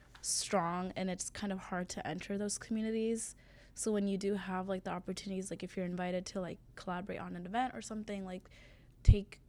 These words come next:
take that and use the platform. And I think it, like, kind of sucks because, like, being one of those, like,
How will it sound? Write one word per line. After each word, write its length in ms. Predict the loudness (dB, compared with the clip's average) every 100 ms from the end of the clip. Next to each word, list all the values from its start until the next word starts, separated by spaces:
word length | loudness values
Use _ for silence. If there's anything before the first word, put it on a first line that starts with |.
| -4
take 240 | -2 0 0
that 200 | 0 0
and 140 | -2
use 300 | 0 0 -2
the 100 | -6
platform. 640 | -6 -6 -4 -4 -4 -4 -8 -18 -20 -20 -16 -4
And 160 | -2
I 140 | -2 -2
think 260 | -2 -4 -2
it, 140 | 0
like, 200 | 0 -2
kind 240 | -2 -2 -2
of 100 | -4
sucks 400 | -4 -4 -4 -4
because, 400 | -4 -2 -4 -2
like, 280 | -4 -6 -18 -20 -20 -20 -6
being 280 | 0 2 2
one 140 | 0 0
of 160 | 0
those, 260 | -2 0 -2
like, 280 | -4 -6